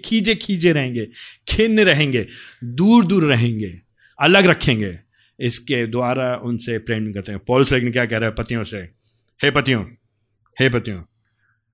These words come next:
अपनी, अपनी पत्नी से प्रेम करो और उनके साथ कटु व्यवहार ना करो।" ये जो बातें हैं यहाँ पे उन्नीस पद में, ये केवल पतियों के लिए ज़रूरी नहीं है, केवल उनके लिए नहीं जो शादीशुदा है, लेकिन ये इस तरह का व्यवहार सबके जीवन दिखाई, सबको एक दूसरे से प्रेम करना है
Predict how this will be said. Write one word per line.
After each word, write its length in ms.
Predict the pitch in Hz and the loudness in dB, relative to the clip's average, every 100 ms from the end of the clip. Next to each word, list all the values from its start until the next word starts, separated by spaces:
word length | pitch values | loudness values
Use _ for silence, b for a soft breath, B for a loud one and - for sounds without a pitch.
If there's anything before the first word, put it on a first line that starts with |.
| _ | _
अपनी, 680 | 131 139 139 131 131 127 127 - | -2 -2 -2 -2 -2 -4 -8 -12
अपनी 580 | 110 120 113 110 113 | -8 -6 -6 -6 -8
पत्नी 500 | 110 - 107 - 113 | -12 -10 -10 -6 -4
से 200 | 104 110 | -2 -4
प्रेम 320 | 98 117 104 98 | -6 -6 -4 -6
करो 380 | 95 92 90 _ _ b b b b | -8 -10 -12 _ _ b b b b
और 140 | 113 | -2
उनके 260 | 113 120 117 | 2 2 2
साथ 260 | - 113 113 - | 0 -4 -6 -8
कटु 220 | - 113 | -8 -8
व्यवहार 540 | 107 101 101 98 95 B - | -6 -8 -8 -8 -10 B -14
ना 320 | 104 107 110 | -6 -2 -2
करो।" 340 | 98 - 80 82 _ b b b b b - | -4 -8 -16 -20 _ b b b b b -10
ये 360 | 120 185 269 277 | -2 4 6 6
जो 180 | 226 | 4
बातें 400 | 165 135 120 123 | 4 2 0 -4
हैं 140 | 107 120 | -4 -4
यहाँ 140 | 110 | -4
पे 100 | 107 | -4
उन्नीस 240 | 120 123 120 | -4 -4 -4
पद 100 | 123 | -4
में, 360 | 123 151 208 208 B B 156 | -2 0 0 -2 B B -8
ये 80 | |
केवल 260 | 151 160 165 | -6 -2 -2
पतियों 480 | 165 135 - 175 190 | -2 -4 0 2 4
के 100 | 175 | 2
लिए 80 | 170 | 2
ज़रूरी 360 | 147 147 151 | 2 2 2
नहीं 220 | 147 156 | 2 2
है, 280 | 165 214 214 B B - | 0 -2 -4 B B 0
केवल 200 | 170 165 | 2 2
उनके 220 | 156 190 | 2 0
लिए 100 | 190 | 0
नहीं 100 | 185 | 0
जो 60 | |
शादीशुदा 580 | 180 165 170 170 170 170 | 0 0 0 0 0 0
है, 240 | 180 220 - B | -2 -2 -6 B
लेकिन 240 | 165 180 208 | -2 0 2
ये 240 | 220 226 214 | 2 2 0
इस 120 | 208 | 0
तरह 140 | 220 | 0
का 80 | 208 | 2
व्यवहार 240 | 196 226 | 2 2
सबके 240 | 233 214 254 | 0 0 2
जीवन 200 | 233 254 | 2 2
दिखाई, 240 | 190 165 | 2 0
सबको 320 | - 196 254 | 0 -2 2
एक 80 | 247 | 2
दूसरे 180 | 208 196 | 2 0
से 60 | 214 | 2
प्रेम 240 | 208 202 | 4 4
करना 200 | 165 135 | 2 0
है 180 | 104 | -6